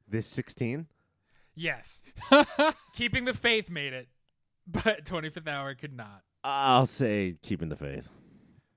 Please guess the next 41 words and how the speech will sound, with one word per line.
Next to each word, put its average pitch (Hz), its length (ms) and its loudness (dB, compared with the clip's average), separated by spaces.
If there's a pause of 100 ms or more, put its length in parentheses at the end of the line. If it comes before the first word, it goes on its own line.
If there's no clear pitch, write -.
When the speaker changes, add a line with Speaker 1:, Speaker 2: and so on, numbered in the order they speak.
(180)
Speaker 2:
Me 190 280 -6
too, 131 440 -10
'cause 135 140 -10
I 123 140 -6
find 127 220 -10
it 123 100 -14
delightful. 101 680 -20 (180)
Speaker 3:
Hmm. 302 120 -4 (260)
Speaker 2:
And 208 100 2
again, 196 320 6
I 151 120 -4
don't 170 180 -2
remember 156 260 -6
anything 143 240 -6
about 131 240 -6
it, 120 80 -16
not 139 160 -8
even 143 160 -8
that 135 200 -10
hilarious 143 720 -6 (240)
Ben 151 160 -2
Stiller 143 260 -2
punches 135 380 -2
a 127 60 -2
woman. 107 340 -8 (420)
Speaker 1:
You 135 140 -8
love 147 160 2
that 117 180 2
shit. 113 280 4
Speaker 2:
<laughs> - 520 -20
The 214 280 4
Incredible 233 540 4
Hulk 208 280 2
versus 147 440 -6
The 147 120 -8
Incredible 143 480 -4
Moonrise 135 400 -6
Kingdom. 110 460 -14 (280)
Speaker 3:
Oh, 214 160 4
Moonrise 175 360 4
Kingdom. 117 400 -2